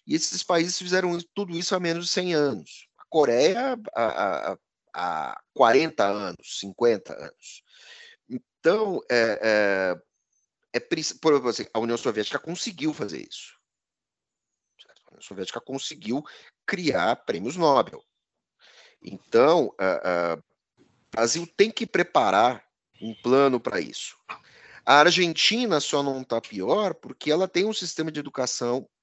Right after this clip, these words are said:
muito bom, muito melhor que o nosso. O Chile tem questões ainda a resolver, eles te-,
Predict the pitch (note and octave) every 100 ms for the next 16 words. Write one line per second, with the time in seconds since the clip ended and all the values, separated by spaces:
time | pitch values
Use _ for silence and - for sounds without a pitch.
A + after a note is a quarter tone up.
0 | _ D3 C#3 C3 C#3+ - D#3+ E3 E3+ C3+
1 | C#3 E3+ C#3+ - - G#2 B2 C#3 C#3+ C3+
2 | C#3 E3 D3+ C#3 B2 - - _ _ -
3 | - - - - - F3+ A#3 G#3+ D3+ D3+
4 | D3+ E3 - D#3 D#3 F3 E3+ D#3+ D3+ E3
5 | F3 F3 G3+ G3+ A#2+ G#2+ F2+ E2+ -